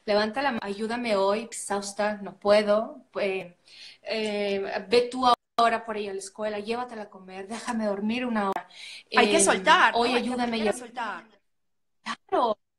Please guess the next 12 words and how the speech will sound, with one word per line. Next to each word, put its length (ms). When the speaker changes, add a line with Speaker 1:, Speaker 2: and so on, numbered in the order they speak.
Speaker 1:
poco 280
a 140
poco, 400
porque 220
también 500
ellos 260
lo 100
sienten. 600
Luego 220
también 300
se 80
vuelven, 480